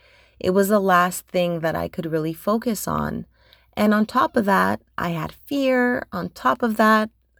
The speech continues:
I, I was even scared of success. I had many different narratives going on in my brain that falls in line with the options I shared earlier. So on a piece of paper, I wrote, you know, "Have my own podcast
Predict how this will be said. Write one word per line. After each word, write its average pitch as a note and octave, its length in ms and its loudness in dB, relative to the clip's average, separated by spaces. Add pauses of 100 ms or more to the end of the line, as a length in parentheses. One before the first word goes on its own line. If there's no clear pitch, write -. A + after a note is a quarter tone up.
I, G3 360 0
I G3 340 -2
was F#3 340 -8
even G3+ 240 0
scared E3+ 320 0
of - 80 -6
success. - 520 -2
I C#4 60 -2
had D#4 160 0
many A3+ 380 4
different F3+ 680 -4 (360)
narratives A3 560 2
going F#3 300 0
on F3 140 0
in F3 100 -2
my E3+ 180 -2
brain E3+ 720 -4 (420)
that F#3+ 220 0
falls G#3 340 0
in G3 140 0
line E3+ 260 -2
with E3 120 -12
the - 140 -8
options F3+ 440 -6
I D#3+ 120 0
shared D#3+ 460 -2
earlier. B3 480 0 (800)
So C4+ 340 2
on A3 140 0
a G#3+ 60 0
piece A#3 240 -2
of B3+ 140 -6
paper, G3+ 500 -2
I F#3 100 -4
wrote, E3 360 -4 (160)
you F#3 100 -6
know, D#3+ 240 -6 (760)
"Have G3 240 0
my G3+ 160 2
own G3 100 0
podcast E3 880 -6